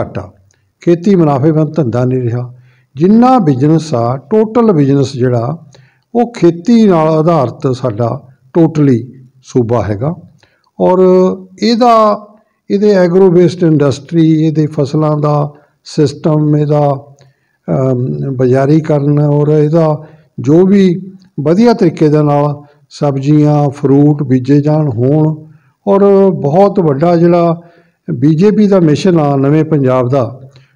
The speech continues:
ਉਹਦੇ ਵਿੱਚ industrialization, ਐਗਰੋ ਬੇਸਡ industry ਔਰ ਜਿਹੜਾ, ਅਮ, ਭਾਰਤਮਾਲਾ ਦੀਆਂ ਸੜਕਾਂ ਨੇ ਸਾਰੇ ਪੰਜਾਬ ਦੇ ਵਿੱਚ ਵੱਡੀਆਂ, border roads ਨੇ ਔਰ ਹੋਰ ਬਕਾਇਦਾ ਸਾਰੀਆਂ system ਹੈ, ਬਕਾਇਦਾ ਉਹਨਾਂ ਕੋਲ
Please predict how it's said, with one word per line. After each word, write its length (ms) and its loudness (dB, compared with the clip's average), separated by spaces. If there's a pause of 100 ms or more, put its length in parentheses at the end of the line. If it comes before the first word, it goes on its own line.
(180)
ਉਹਦੇ 240 2
ਵਿੱਚ 280 0
industrialization, 1300 0 (360)
ਐਗਰੋ 340 2
ਬੇਸਡ 320 0
industry 600 0 (640)
ਔਰ 120 2
ਜਿਹੜਾ, 420 2
ਅਮ, 840 -8
ਭਾਰਤਮਾਲਾ 680 0
ਦੀਆਂ 360 0 (420)
ਸੜਕਾਂ 420 0
ਨੇ 120 2
ਸਾਰੇ 260 -2
ਪੰਜਾਬ 380 -2
ਦੇ 60 0
ਵਿੱਚ 180 -6
ਵੱਡੀਆਂ, 480 -2 (500)
border 260 0
roads 420 2
ਨੇ 200 0 (580)
ਔਰ 140 -2
ਹੋਰ 300 2
ਬਕਾਇਦਾ 440 -2
ਸਾਰੀਆਂ 600 -6 (400)
system 540 0
ਹੈ, 120 0
ਬਕਾਇਦਾ 420 -4
ਉਹਨਾਂ 260 -4
ਕੋਲ 400 -6